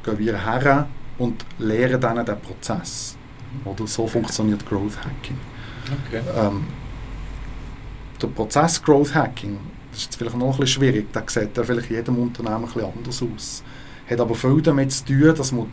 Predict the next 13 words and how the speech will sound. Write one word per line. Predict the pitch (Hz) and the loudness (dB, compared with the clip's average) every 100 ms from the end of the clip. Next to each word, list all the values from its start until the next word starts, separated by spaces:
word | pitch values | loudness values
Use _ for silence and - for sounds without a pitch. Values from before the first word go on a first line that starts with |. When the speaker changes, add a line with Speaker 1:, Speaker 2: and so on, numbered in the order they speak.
| - - | -12 -8
Speaker 1:
der | - | -2
Unternehmen | 120 113 110 107 123 139 | 0 0 0 4 4 4
überhaupt | 120 110 135 131 123 | 2 2 2 2 2
muss | 135 135 - | 4 4 2
gehen | 113 | 2
lernen, | 107 110 131 135 139 139 - - - - - - | 2 4 4 6 4 2 -10 -14 -16 -16 -16 -14
wie | 110 110 | -8 -6
kann | - 113 143 | -2 2 4
man | 131 | 4
jetzt, | 127 127 - | 2 0 6
äh, | 135 135 135 - - - - - 110 101 - - - - | 8 8 0 -10 -14 -12 -12 -4 -2 -2 -4 -12 -14 -2
kurz, | 135 160 240 - - | 4 4 4 0 0
schnell, | - 127 120 185 190 | 2 4 4 4 2